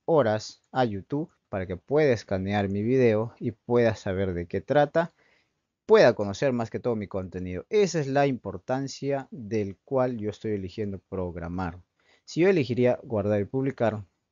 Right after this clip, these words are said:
bueno, no le daría ese tiempo, ¿no? Ese tiempo a YouTube o al algoritmo de YouTube para que pueda conocer mi contenido. Le voy a dar un tiempo y luego ya él va a empezar a recomendar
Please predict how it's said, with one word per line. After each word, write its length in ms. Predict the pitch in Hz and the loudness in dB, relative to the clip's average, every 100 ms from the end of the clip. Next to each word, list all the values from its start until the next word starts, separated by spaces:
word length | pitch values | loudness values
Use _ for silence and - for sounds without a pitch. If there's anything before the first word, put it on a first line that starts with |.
| _ _ _ | _ _ _
bueno, 520 | 101 120 120 120 - | 0 2 2 -2 -6
no 180 | - 113 | -6 0
le 80 | 113 | 2
daría 300 | 98 98 101 | 2 4 2
ese 160 | 95 90 | 0 -4
tiempo, 480 | - 113 92 80 | 0 -2 -2 -10
¿no? 140 | 80 107 | -8 -8
Ese 180 | 104 92 | -8 -8
tiempo 600 | - 101 92 98 92 90 _ _ _ | -6 -6 -6 -4 -4 -6 _ _ _
a 100 | 113 | -6
YouTube 480 | 98 101 - 147 165 | -4 -4 -4 -2 0
o 80 | 113 | 0
al 120 | 92 | 0
algoritmo 500 | 90 95 110 123 104 | 0 0 0 0 0
de 120 | 110 | -2
YouTube 300 | 120 - 117 | -2 -4 -6
para 180 | - 92 | -4 -4
que 120 | 90 | -6
pueda 560 | 87 107 104 101 101 - _ _ | -8 -2 2 2 0 -4 _ _
conocer 460 | - 139 139 170 190 | 0 2 4 4 4
mi 100 | 120 | 2
contenido. 520 | 101 95 85 80 - - _ | -2 -4 -4 -8 -12 -20 _
Le 100 | 104 | -2
voy 100 | 113 | 2
a 60 | 139 | 4
dar 140 | 156 | 4
un 140 | 165 160 | 2 0
tiempo 440 | 180 160 170 160 _ _ _ _ _ | 0 0 -4 -6 _ _ _ _ _
y 100 | - 143 | -6 0
luego 340 | 143 113 110 | 2 2 0
ya 220 | 104 107 | 0 0
él 200 | 107 113 | 0 0
va 60 | 104 | -2
a 20 | |
empezar 300 | 95 90 101 | -4 -6 -6
a 80 | 95 | -6
recomendar 560 | 90 85 80 82 98 | -6 -10 -8 -6 -6